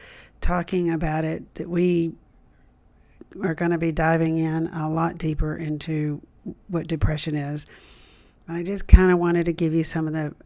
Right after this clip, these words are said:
more recent studies or some of the studies that have been going on to understand about depression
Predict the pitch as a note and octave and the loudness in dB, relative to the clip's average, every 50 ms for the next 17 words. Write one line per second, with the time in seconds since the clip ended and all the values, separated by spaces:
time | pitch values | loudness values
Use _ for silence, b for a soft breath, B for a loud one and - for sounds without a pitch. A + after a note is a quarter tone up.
0 | - - E3+ E3+ D#3+ D#3+ D#3 D#3+ E3 E3+ - E3 D#3 - - - - D#3+ D3+ D3+ | -12 -6 -4 -2 -2 0 0 0 0 0 -2 -2 -2 -2 -2 -2 -2 -2 0 0
1 | D3+ D#3 D#3 D#3 D3+ - - - - - _ _ _ _ _ _ _ _ _ _ | 0 0 0 0 -2 -4 -6 -8 -10 -18 _ _ _ _ _ _ _ _ _ _
2 | _ _ _ - E3+ D#3+ - - - F3 F3 E3+ D3+ D#3 D3 D3 - - E3 E3 | _ _ _ -4 -2 -2 -2 0 0 2 2 2 0 0 -4 -6 -4 -2 -2 0
3 | E3+ E3+ D#3 D3 - D#3 C#3 D#3 D3+ D#3+ D#3+ D#3 D3 E3 D#3+ D#3+ D#3+ D#3+ - F3 | 0 -2 -2 -4 -4 -6 -4 -6 -4 -4 -4 -4 -2 -2 -2 -2 -2 -2 -2 -2
4 | E3 E3+ F3 F#3 F3+ D#3+ D#3+ E3 F3 - - B B B B B B B B B | -2 0 2 2 2 2 0 -2 -2 -4 -8 B B B B B B B B B
5 | - - - F#3+ F#3+ F3 F3+ F#3 F3+ F3+ F3 - - F#3 F#3 F#3 F#3 F3+ F3+ F3+ | -10 -4 -2 0 0 2 2 2 2 0 -2 0 2 4 6 6 8 6 6 4
6 | F3+ E3+ - - _ _ _ _ - E4 D#4+ D#4+ - E3 D#3+ - E3+ F3+ F#3 - | 2 0 -2 -6 _ _ _ _ -16 -14 -8 -8 -8 -2 0 2 2 2 2 0
7 | - E3+ F3+ E3 - F3+ E3+ F3+ F3+ - - - - - - | -2 -4 -4 -2 0 2 2 2 0 -2 -6 -8 -10 -12 -16